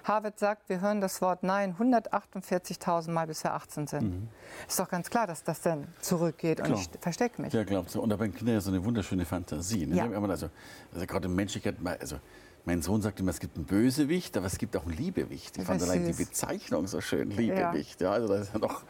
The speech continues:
Speaker 2: äh, bei, bei
Speaker 1: Wie
Speaker 2: uns gibt's
Speaker 1: schön.
Speaker 2: ja nur das Normale und das Böse, ne? Aber
Speaker 1: Ja.
Speaker 2: da schon gar nicht mehr das, das menschlich Schöne.
Speaker 1: Weißt du, und das gibt mir so eine Hoffnung. Wir kommen hochmotiviert auf die Welt, wir haben unglaublich viel Mut, wir fallen zigmal hin, bevor wir vom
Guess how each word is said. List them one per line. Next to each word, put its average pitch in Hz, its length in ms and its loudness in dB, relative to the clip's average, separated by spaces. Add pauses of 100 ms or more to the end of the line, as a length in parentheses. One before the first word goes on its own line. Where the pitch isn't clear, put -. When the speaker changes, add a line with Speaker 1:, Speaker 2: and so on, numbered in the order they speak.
(340)
Speaker 2:
äh, 92 240 2
bei, 95 120 0
bei - 120 -10
Speaker 1:
Wie 98 60 2
Speaker 2:
uns 101 180 2
gibt's 180 200 2
Speaker 1:
schön. 113 100 2
Speaker 2:
ja - 20 4
nur 110 140 4
das 104 120 0
Normale 117 440 2
und 110 120 -2
das 120 140 2
Böse, 170 460 4
ne? - 240 4
Aber 98 240 4
Speaker 1:
Ja. 90 120 -4
Speaker 2:
da 104 120 -2
schon 101 120 0
gar 90 120 4
nicht 98 120 -4
mehr 95 120 2
das, 90 140 2
das 87 200 -2
menschlich 92 400 -4
Schöne. - 300 -6 (180)
Speaker 1:
Weißt 208 240 -2
du, 208 40 2
und 196 100 2
das 214 200 0
gibt 240 200 -4
mir 226 100 6
so 208 80 2
eine 185 220 2
Hoffnung. 247 400 0 (280)
Wir 190 100 0
kommen 202 340 -2
hochmotiviert 208 680 4
auf 180 240 0
die 175 160 2
Welt, 190 300 4
wir 190 100 2
haben 185 140 0 (160)
unglaublich 220 600 4
viel 190 200 4
Mut, 196 360 4
wir 190 120 4
fallen 202 340 -2
zigmal 226 500 2
hin, 214 200 2
bevor 196 260 2
wir 196 120 6
vom 190 200 -2